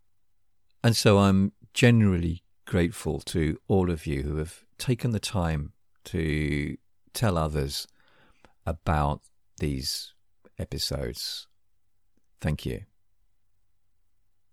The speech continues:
This morning, a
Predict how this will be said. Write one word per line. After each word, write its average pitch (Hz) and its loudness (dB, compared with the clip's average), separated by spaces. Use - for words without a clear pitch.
This - 2
morning, 131 4
a 85 0